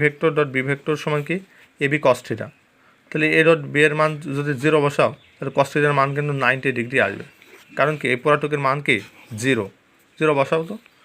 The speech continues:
জিরো, জিরো by এ বি সমান কত? জিরো। হ্যাঁ,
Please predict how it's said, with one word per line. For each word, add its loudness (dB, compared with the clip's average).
জিরো, 4
জিরো 4
by 6
এ 8
বি -4
সমান -2
কত? 4
জিরো। 0
হ্যাঁ, 6